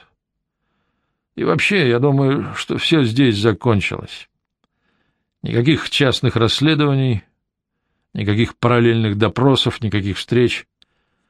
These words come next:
Пусть теперь расследованиями обоих убийств занимаются сотрудники Ф С Б. Я даже не представляю,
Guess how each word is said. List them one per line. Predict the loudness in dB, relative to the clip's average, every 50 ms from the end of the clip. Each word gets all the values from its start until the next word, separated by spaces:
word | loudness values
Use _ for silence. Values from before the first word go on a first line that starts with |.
| _ _ _ _
Пусть | -2 -2 -2 0 -2
теперь | -2 0 2 2 2
расследованиями | 2 2 0 2 0 2 2 2 2 2 0 0 0 0 0
обоих | 0 2 2 2 2 2 2 2 0
убийств | 0 2 4 4 4 2 0 -2
занимаются | -2 0 2 2 2 4 4 4 2 0 0 -2
сотрудники | -2 -2 0 2 2 2 2 2 0 0 0
Ф | 0 0 0 -2 -2
С | -4 -4
Б. | -4 -4 -6 -8 -10 -14 _ _ _ _ _ _ _ _ _ _ _ _ _ _ _ _ _ _
Я | -6 -2
даже | 0 2 2 4 2
не | 2 2
представляю, | 2 0 -2 -2 -2 0 2 2 4 4 2 2 0 -2 -4 -6 -8